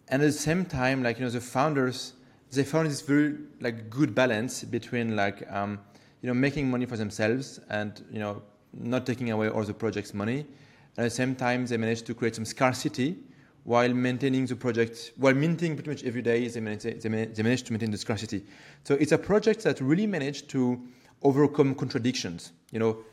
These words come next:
it is centralized, decentralized. Is it, like, you know, founders make money, but also, you know, you, you have a lot of money to develop the project.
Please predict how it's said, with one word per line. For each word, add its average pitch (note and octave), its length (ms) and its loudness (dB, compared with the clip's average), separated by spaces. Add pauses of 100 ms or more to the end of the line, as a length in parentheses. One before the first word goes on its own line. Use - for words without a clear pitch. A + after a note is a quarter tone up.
(240)
it B2 100 -2
is B2+ 380 -4
centralized, C3+ 580 2
decentralized. B2 640 0
Is A2 140 -8
it, A2+ 160 -6
like, G2+ 180 -2
you A#2 60 -4
know, G#2+ 240 -4 (220)
founders C#3 320 -2
make C3+ 120 -2
money, C3 360 0
but A2+ 140 -6
also, A#2 420 0
you A2 100 -4
know, A2 60 -2
you, G#2+ 160 -2
you - 80 -8
have G#2+ 80 0
a G#2 60 4
lot A2 120 0
of - 100 -14
money A2+ 200 0
to A2+ 160 -6
develop G#2 260 -4
the G#2 60 -6
project. C3+ 580 -2